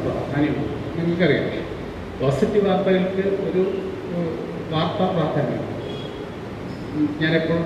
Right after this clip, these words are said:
പറയുന്നൊരു കാര്യമാണ്. ഇപ്പം നമ്മളിവിടെ ഇരുന്ന് ഞാൻ വന്ന് പ്രസംഗിക്കാൻ കഴിയാതെ പോയെങ്കിൽ അത് വാർത്തയാണ് അല്ലേ? നാളെ വാർത്തയാണെങ്കിൽ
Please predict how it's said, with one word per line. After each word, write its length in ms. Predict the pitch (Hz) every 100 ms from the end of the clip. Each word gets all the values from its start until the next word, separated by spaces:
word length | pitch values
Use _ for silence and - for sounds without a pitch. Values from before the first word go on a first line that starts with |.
| 165
പറയുന്നൊരു 360 | 160 175 170 147
കാര്യമാണ്. 340 | - - -
ഇപ്പം 160 | 151 151
നമ്മളിവിടെ 440 | 151 160 151 151 156
ഇരുന്ന് 240 | 139 135 135
ഞാൻ 100 | 131 - 127
വന്ന് 240 | 127 - -
പ്രസംഗിക്കാൻ 680 | 127 127 127 127 - 143 147 - - - - 131
കഴിയാതെ 360 | 135 139 147 151
പോയെങ്കിൽ 380 | 131 139 147 151 143
അത് 80 | - -
വാർത്തയാണ് 480 | - 117 107 - - - - - - - - - - - -
അല്ലേ? 160 | 143 - - - - - - - -
നാളെ 180 | 127 143
വാർത്തയാണെങ്കിൽ 680 | 143 120 156 147 147 143 143